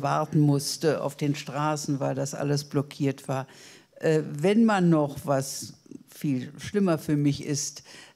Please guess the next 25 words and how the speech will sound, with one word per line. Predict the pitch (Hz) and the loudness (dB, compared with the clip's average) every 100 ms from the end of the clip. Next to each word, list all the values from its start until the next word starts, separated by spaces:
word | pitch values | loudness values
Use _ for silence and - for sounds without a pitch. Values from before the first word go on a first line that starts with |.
| - | -2
äh, | 151 151 151 - - - - - - - | 2 2 0 -8 -16 -16 -16 -20 -16 -6
an | 160 151 | -4 -2
eine | 160 156 | 0 0
Zeit | 156 175 165 170 180 | 0 0 0 -2 -2
denkt, | 160 151 151 | -2 -4 -4
wo | 165 165 160 160 - _ - | -2 0 -2 -8 -20 _ -20
die | - 165 160 156 151 | -14 -6 -4 -4 -6
nationalen | 143 147 175 - 190 170 160 156 160 160 156 156 147 - | -8 -8 -8 -6 0 2 2 0 0 0 0 -2 -4 -6
Medien | - 151 175 180 151 156 143 135 135 - _ - | 0 0 2 -2 -2 -2 0 -2 -6 -18 _ -10
gegeneinander | 175 196 175 165 165 160 160 156 | -4 -2 0 0 0 0 -2 -4
gehetzt | 151 185 214 - 185 | -4 -6 -6 -8 -4
haben. | 151 | -2
Aber | 156 151 | -2 -2
da | 143 165 175 | -2 -4 -4
ist | - 196 | -6 -6
jetzt | 196 175 - | -6 -6 -2
zum | 196 170 | 0 2
Beispiel | 170 170 170 | 2 0 -2
das | 156 151 - | 0 0 0
Staats-, | 156 147 156 - - - | 2 0 0 -4 -6 -2
äh, | 147 139 139 | 0 2 0
der | 131 | -4
Staatsrundfunk | - 151 160 - 165 - 160 | -2 0 0 0 0 2 0
von | - 156 151 | 2 0 2
Polen | 180 185 190 | 4 6 6